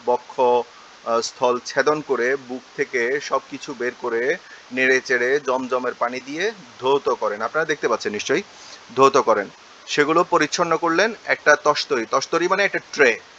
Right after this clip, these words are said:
একটা ট্রে আনা হলো, তাতে ছিল একটা সোনার পেয়ালা। ওই পেয়ালাটা পরিপূর্ণ ছিল ঈমান এবং হেকমতে। ওই, ওই,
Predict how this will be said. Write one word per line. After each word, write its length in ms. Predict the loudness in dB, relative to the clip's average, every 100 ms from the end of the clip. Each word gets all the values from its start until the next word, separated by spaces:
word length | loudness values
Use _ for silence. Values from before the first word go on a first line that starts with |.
| -20 -20 -4
একটা 220 | -2 0
ট্রে 400 | -2 2 6 6
আনা 180 | 6 2
হলো, 320 | 2 2 0 -2 -8 0
তাতে 260 | 0 0
ছিল 200 | -8 -2
একটা 400 | -2 0 2 2 0 -8
সোনার 320 | -10 -6 -4 -4
পেয়ালা। 460 | 0 2 2 0 -4 -10 -20 -12
ওই 160 | -4 -4
পেয়ালাটা 440 | 2 2 4 0
পরিপূর্ণ 500 | -4 -8 -10 -12 -10
ছিল 280 | -10 -8 -6
ঈমান 300 | -6 -8 -6
এবং 200 | -4 -6 -6
হেকমতে। 400 | -10 -12 -16 -16 -18 -20 -20 -20 -20 -20 -20 -20 -10
ওই, 240 | -2 -2 -2 -4
ওই, 340 | -2 -2 -4